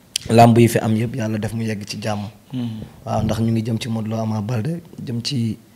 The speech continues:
Speaker 1: euh, Bombardier, Eumeu Sène, jëm ci Gora Sock, Fils de Balla.
Speaker 2: Mhm.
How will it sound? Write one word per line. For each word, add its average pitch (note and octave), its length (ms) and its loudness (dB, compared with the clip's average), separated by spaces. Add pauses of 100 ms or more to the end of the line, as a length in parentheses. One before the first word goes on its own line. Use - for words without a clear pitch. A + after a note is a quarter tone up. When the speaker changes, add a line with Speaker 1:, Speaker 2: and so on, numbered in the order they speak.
(600)
Speaker 1:
euh, A2 140 -6
Bombardier, G#2+ 880 0
Eumeu A2+ 160 2
Sène, A2+ 240 0
jëm B2 180 0
ci A#2+ 80 -2
Gora A2 220 2
Sock, A2 180 -6
Fils G#2+ 200 -6
de A2 80 -6
Balla. F#2 300 -6 (260)
Speaker 2:
Mhm. A#2+ 300 -8